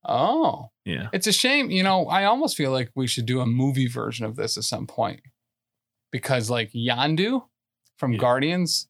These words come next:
Speaker 2: Oh.
Speaker 1: is fucking, once again, not a father, but he's a daddy.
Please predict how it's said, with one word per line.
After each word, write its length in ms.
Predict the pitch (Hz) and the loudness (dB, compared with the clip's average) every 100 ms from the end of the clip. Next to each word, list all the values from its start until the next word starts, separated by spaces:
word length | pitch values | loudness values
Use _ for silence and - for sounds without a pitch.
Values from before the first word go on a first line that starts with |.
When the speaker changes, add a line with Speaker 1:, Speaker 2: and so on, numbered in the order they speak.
| _ | _
Speaker 2:
Oh. 400 | 110 117 107 104 - _ | 0 2 2 0 -6 _
Speaker 1:
is 480 | 120 143 131 - - - | -2 0 2 0 -2 -10
fucking, 680 | 131 156 143 139 127 120 - _ - | -6 0 0 2 0 -2 -4 _ -10
once 440 | 127 92 139 160 | -8 -2 0 0
again, 200 | 185 190 | 0 2
not 140 | 165 | 2
a 40 | 143 | 2
father, 420 | - 175 196 131 | 0 2 2 0
but 140 | 117 | -2
he's 180 | 127 139 | -2 -2
a 60 | 120 | 0
daddy. 500 | 123 117 101 120 | 2 2 0 -4